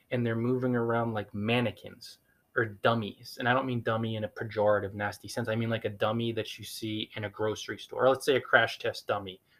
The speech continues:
when they put the dummies in the cars and they go flying. Mannequin, dummy. You'll see a lot of bodies, human bodies, that appear to be moving around or being moved around like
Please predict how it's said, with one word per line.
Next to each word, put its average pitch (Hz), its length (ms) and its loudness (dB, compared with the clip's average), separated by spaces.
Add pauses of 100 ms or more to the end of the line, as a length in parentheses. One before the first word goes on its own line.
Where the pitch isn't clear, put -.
(120)
when 110 120 -6
they 107 80 -6
put 123 180 0
the - 80 -6
dummies 110 460 -4
in 107 60 -8
the 104 60 -6
cars 104 440 0
and 101 100 -8
they 101 60 -8
go 101 100 -4
flying. 104 680 -4 (1600)
Mannequin, 127 560 4 (760)
dummy. 117 420 2 (200)
You'll 123 100 0
see 151 300 -6
a 151 80 2
lot 143 240 4
of 123 180 -4
bodies, 123 720 2 (400)
human 131 440 2
bodies, 113 420 2
that 104 120 -2
appear 127 460 -4
to - 160 -8
be 117 300 -8
moving 117 640 -2
around 110 400 -4
or 104 80 -8
being 104 340 -6
moved 131 300 -4
around 110 320 -2
like 101 180 -6